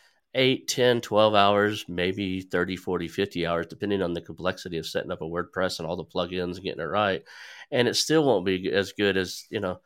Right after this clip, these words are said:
somebody I could pay, let's just say sub two grand even, like, you know, fifteen hundred, eighteen hundred bucks. It would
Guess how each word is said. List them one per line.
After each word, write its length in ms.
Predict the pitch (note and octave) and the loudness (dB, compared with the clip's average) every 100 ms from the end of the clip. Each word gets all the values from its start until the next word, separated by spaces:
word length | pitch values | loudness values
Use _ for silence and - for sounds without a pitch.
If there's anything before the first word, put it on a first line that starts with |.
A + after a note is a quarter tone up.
| _ _ _ | _ _ _
somebody 400 | - A#2 A2 G#2 | -2 0 2 2
I 80 | G2 | 2
could 200 | G#2 - | 0 -2
pay, 260 | G2+ G2 | 0 2
let's 160 | D2 C#3+ | 0 -4
just 160 | G3 - | -4 0
say 140 | A2+ | 0
sub 340 | - A#2 A2+ | 0 0 0
two 220 | - A#2+ F2+ | -2 -6 -2
grand 360 | F2+ G2 F#2 | 2 2 0
even, 280 | E2+ E2+ D2 | -2 -10 -10
like, 160 | D#2 - | -12 -8
you 100 | F2 | -8
know, 40 | E2 | -6
fifteen 340 | - B2+ A2 | -6 -6 -6
hundred, 260 | G2+ G2+ F2+ | -2 0 0
eighteen 260 | F#2 - F#2+ | -2 -6 -6
hundred 260 | E2+ E2 | -4 -4
bucks. 360 | F2 E2+ - - - - - | -2 -2 -4 -12 -18 -20 -10
It 200 | - C3+ | 2 2
would 240 | A#2 B2 | 2 0